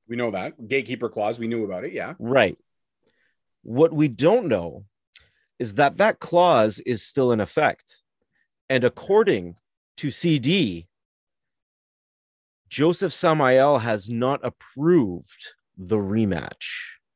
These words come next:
Speaker 1: Oh.
Speaker 2: Now,
Speaker 1: So
Speaker 2: Fatu,
Speaker 1: Contra. Oh.
Speaker 2: Fatu kinda sees that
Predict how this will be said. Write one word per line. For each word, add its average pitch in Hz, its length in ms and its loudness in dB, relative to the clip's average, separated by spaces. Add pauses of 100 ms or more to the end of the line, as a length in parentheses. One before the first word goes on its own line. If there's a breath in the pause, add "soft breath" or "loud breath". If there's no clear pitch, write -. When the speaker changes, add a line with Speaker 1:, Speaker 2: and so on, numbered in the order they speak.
Speaker 1:
Oh. 127 1900 -8 (380 soft breath)
Speaker 2:
Now, 123 340 4
Speaker 1:
So - 80 -8
Speaker 2:
Fatu, 170 800 6
Speaker 1:
Contra. 98 680 -6
Oh. 247 480 -14
Speaker 2:
Fatu 180 840 2 (1040)
kinda 190 340 0
sees 190 640 -6
that 143 260 0